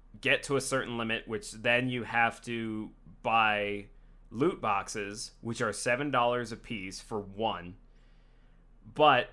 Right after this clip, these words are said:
you have to buy, like, twenty-eight packs or something,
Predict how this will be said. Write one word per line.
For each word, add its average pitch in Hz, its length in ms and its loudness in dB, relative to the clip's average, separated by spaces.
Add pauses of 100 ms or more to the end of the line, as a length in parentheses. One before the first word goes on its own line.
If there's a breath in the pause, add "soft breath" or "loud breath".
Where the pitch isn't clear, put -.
(120)
you 117 160 0
have 123 160 4
to 123 80 -4
buy, 113 360 4
like, 104 400 -2
twenty-eight 127 640 -2
packs 110 400 -2
or 95 100 -8
something, 90 640 -8